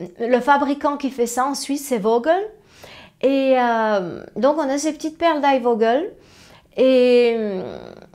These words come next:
c'est très bien aussi de faire une petite cure d'ail, deux gélules, pendant le principal repas. Parce que quoi ? C'est très bien, parce que c'est excellent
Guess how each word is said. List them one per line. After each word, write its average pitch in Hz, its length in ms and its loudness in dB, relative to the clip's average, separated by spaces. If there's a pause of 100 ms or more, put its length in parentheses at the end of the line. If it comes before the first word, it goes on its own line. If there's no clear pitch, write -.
(220)
c'est 294 220 -2
très 359 240 2
bien 311 260 0
aussi 277 320 -2
de 277 60 -14
faire 254 180 -4
une 233 60 -4
petite 262 280 -8
cure 262 240 -2
d'ail, 226 500 2 (600)
deux 226 380 2
gélules, 226 680 -2 (200)
pendant 254 400 -2
le 226 220 2
principal 247 960 -2 (180)
repas. 214 680 -2 (800)
Parce 269 320 0
que 302 100 -4
quoi ? 254 540 0
C'est 254 220 -10
très 226 180 -2
bien, 190 380 -4 (140)
parce 247 200 -6
que 269 100 -4
c'est 277 400 -6
excellent 269 800 -2